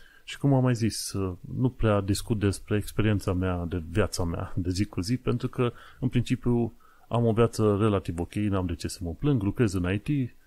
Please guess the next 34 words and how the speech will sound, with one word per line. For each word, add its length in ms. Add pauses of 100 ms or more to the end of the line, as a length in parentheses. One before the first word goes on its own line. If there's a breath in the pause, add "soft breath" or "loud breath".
(760 soft breath)
bine 280
re-, 180 (260)
remunerat, 720
oamenii 540
sunt 200
respectuoși, 720
firmele 600
în 220
care 280 (140)
am 160
lucrat 320
întotdeauna 460
au 140
fost 220
firme 340
care 400 (320 loud breath)
nu 120
și-au 180
bătut 280
joc 220
de 80
oameni, 480 (100)
nu 120
te-au 160
călcat 320
în 80
picioare, 460
nu 320 (480 loud breath)
ți-au 280
tăiat 200
din 100
salariu 420
sau 160
treburi 520